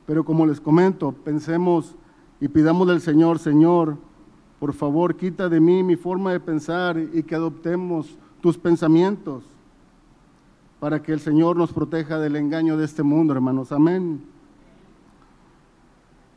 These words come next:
Esto que acabamos de leer, hermanos, en Tito, es una parte de ese mapa que les comentaba,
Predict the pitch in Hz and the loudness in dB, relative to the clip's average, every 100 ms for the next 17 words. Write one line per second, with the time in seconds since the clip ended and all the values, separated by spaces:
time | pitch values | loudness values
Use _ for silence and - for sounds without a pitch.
0 | _ _ _ _ - 202 208 208 202 180 | _ _ _ _ -2 0 0 0 -2 0
1 | 190 202 190 165 175 202 190 180 170 156 | -2 -2 -2 -2 -2 -4 -4 0 0 0
2 | 165 147 202 175 170 170 180 196 180 - | 0 0 -2 -4 0 0 2 0 0 -2
3 | 185 180 165 170 170 180 180 170 147 127 | -4 -2 -2 -2 -2 -2 -2 -4 -6 -8
4 | 110 _ _ - 147 143 147 143 131 151 | -10 _ _ -8 -8 -6 -2 -2 -2 -4
5 | 151 143 113 | -4 -4 -8